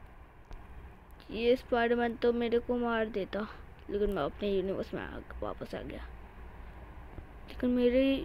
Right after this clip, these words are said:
यूनिवर्स का स्पाइडरमैन बहुत पावरफुल है। यूनिवर्स में वापस आ गया यार। शिट, अगर वहाँ रहता तो उनको मार सकता था,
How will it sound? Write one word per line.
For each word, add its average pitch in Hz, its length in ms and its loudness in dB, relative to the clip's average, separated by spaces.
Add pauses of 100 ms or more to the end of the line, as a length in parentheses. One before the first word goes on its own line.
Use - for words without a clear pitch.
यूनिवर्स 214 380 -2
का 220 100 -4
स्पाइडरमैन 196 600 -4 (120)
बहुत 117 500 -2 (200)
पावरफुल - 520 -6
है। - 100 -8 (540)
यूनिवर्स 233 520 -2
में 208 140 -4
वापस 202 420 -6
आ 214 80 -6
गया 208 180 -2
यार। 208 260 2 (720)
शिट, 233 280 4
अगर 220 280 4 (380)
वहाँ 226 140 4
रहता 220 300 -2
तो 208 100 2
उनको 214 320 -2
मार 208 220 0
सकता - 300 -4
था, - 180 -8